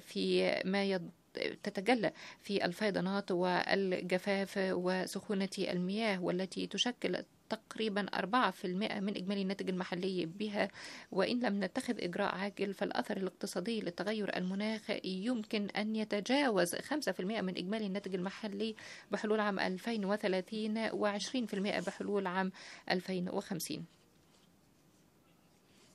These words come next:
وفي هذا الخصوص صادقت بيرو مؤخرًا على بروتوكول ناغويا التابع لاتفاقية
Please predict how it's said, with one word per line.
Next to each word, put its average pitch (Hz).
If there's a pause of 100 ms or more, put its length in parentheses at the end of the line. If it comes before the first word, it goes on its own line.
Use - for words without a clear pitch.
وفي 185
هذا 180
الخصوص 226 (760)
صادقت 214 (120)
بيرو 214 (400)
مؤخرًا 196
على 196
بروتوكول 220
ناغويا 214 (520)
التابع 202
لاتفاقية 208